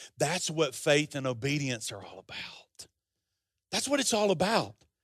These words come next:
We're trusting, we're trusting in the Lord.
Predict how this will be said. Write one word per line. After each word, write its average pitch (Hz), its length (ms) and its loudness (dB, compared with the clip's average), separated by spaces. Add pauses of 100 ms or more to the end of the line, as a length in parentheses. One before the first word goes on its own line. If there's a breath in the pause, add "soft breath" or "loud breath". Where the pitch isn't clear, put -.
(300 soft breath)
We're 196 140 10
trusting, 240 760 6 (200 loud breath)
we're 196 120 10
trusting 240 640 6
in 226 140 4
the 196 100 10
Lord. 175 440 8